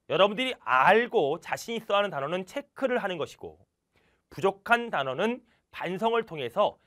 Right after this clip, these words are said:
간절함과 절박함으로 지구과학 원 전범위의 기본 개념과 핵심 내용을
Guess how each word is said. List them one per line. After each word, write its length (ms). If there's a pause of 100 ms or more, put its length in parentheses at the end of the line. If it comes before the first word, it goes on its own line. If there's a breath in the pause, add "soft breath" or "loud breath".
(280)
간절함과 800
절박함으로 920 (180)
지구과학 580
원 280
전범위의 920 (520 soft breath)
기본 400
개념과 440
핵심 560
내용을 600